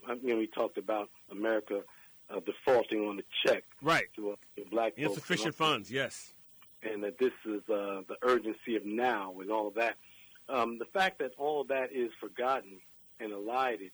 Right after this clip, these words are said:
Speaker 1: just for these couple, um, lines at the end shows that America, I mean, this is the, the king that America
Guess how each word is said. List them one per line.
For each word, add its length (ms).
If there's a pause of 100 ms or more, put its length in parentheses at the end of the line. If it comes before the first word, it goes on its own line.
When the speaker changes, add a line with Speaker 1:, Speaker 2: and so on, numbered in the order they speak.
(360)
Speaker 1:
just 220
for 200 (380)
these 160 (120)
couple, 340 (420)
um, 420 (380)
lines 460
at 120
the 220
end 220
shows 220
that 180 (260)
America, 520 (120)
I 60
mean, 120
this 160
is 120 (180)
the, 220 (100)
the 80
king 320
that 120
America 520